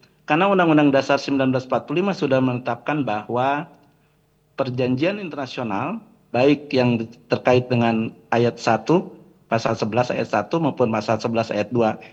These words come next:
itu be-, me-, harus memperoleh persetujuan, eh, D P R, maka berlakunya perjanjian itu setelah memperoleh persetujuan D P R. Ya, tidak s-, sebelumnya, gitu. Ja-, eh, tanpa persetujuan D P R tidak,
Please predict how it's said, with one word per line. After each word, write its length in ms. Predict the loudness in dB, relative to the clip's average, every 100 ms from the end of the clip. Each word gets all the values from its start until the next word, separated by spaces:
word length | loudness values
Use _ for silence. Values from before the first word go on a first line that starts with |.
| _ -2
itu 320 | -2 0 0
be-, 280 | 0 -2 -2
me-, 240 | -2 -2 -6
harus 320 | -2 -2 -2 -4
memperoleh 520 | -6 -4 -2 0 -2 -4
persetujuan, 720 | -10 -10 0 2 2 2 -2 -10 _ -20 _ _ _ -4
eh, 400 | 0 2 2 0 -4 0
D 40 | 0
P 60 | 2
R, 320 | 4 4 2
maka 560 | -2 -4 0 0 0 -4 -18 _ _ _ _ _ _ _ _ _ _ _ _ _ _ _ -2
berlakunya 680 | 0 4 4 4 2 2 0
perjanjian 600 | -4 0 0 2 2 0
itu 200 | -4 -6
setelah 360 | -8 -4 -2 -2
memperoleh 240 | -2 -2
persetujuan 400 | -4 0 0 2
D 80 | 0
P 80 | -4
R. 180 | -8 -12 _ _ _ -12
Ya, 160 | -12
tidak 480 | -2 2 2 0 -8
s-, 160 | -20 -20
sebelumnya, 880 | -20 -2 -2 0 2 4 4 4 0 -8 -12
gitu. 160 | -8 -2
Ja-, 160 | 2 4
eh, 200 | 4 2 0
tanpa 240 | -4 -4
persetujuan 320 | -6 -2 0 0
D 80 |
P 80 | -2
R 160 | -2 -4 -10 -20 _ _ -4
tidak, 400 | 0 0 0